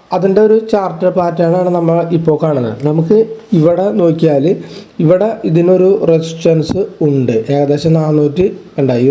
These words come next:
റേഞ്ചിൽ നാനൂറ്റി പതിനാറ് ആ റേഞ്ചിൽ നമുക്കതൊന്ന് മാർക്ക് ചെയ്ത് നോക്കാം. നാനൂറ്റി പതിനാറ് ആ റേഞ്ച് കണ്ടോ, ഇത് ഇൻട്രാഡേ ചാർട്ട്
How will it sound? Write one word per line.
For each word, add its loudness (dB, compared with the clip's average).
റേഞ്ചിൽ 0
നാനൂറ്റി 0
പതിനാറ് 0
ആ 0
റേഞ്ചിൽ -2
നമുക്കതൊന്ന് 0
മാർക്ക് -2
ചെയ്ത് 2
നോക്കാം. -4
നാനൂറ്റി 0
പതിനാറ് 0
ആ 2
റേഞ്ച് -4
കണ്ടോ, -8
ഇത് 4
ഇൻട്രാഡേ 0
ചാർട്ട് -2